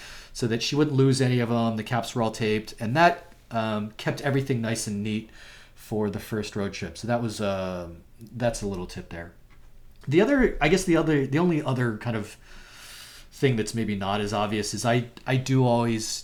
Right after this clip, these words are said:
tend to break up long trips, you know, every kind of couple hours or so. Like, if we're doing a six, eight hour trip, we'll do the, you know, pull off on a,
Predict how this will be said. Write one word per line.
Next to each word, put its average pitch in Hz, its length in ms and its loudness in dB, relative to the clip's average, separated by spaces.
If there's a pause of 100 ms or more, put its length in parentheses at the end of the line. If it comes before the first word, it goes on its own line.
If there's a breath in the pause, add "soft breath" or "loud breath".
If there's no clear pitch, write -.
tend 113 440 -4
to 104 340 -4
break 110 460 -4
up 104 280 -4
long 104 460 0
trips, - 840 -6 (380)
you 120 80 -2
know, 110 80 0
every 131 140 0
kind 131 180 0
of 113 60 -4
couple 110 400 -2
hours 101 340 2
or 101 60 -2
so. 98 240 -4
Like, 92 220 -8
if 101 100 -8
we're 151 80 -4
doing 101 280 -6
a 92 220 -8 (680 loud breath)
six, - 640 -4
eight 113 160 -2
hour 101 220 2
trip, 101 600 -6
we'll 101 500 -4
do 104 280 -4
the, 95 520 -4 (600 loud breath)
you 104 80 -6
know, 92 120 -6
pull 104 240 -4
off 95 200 -6
on 98 100 -6
a, 95 240 -6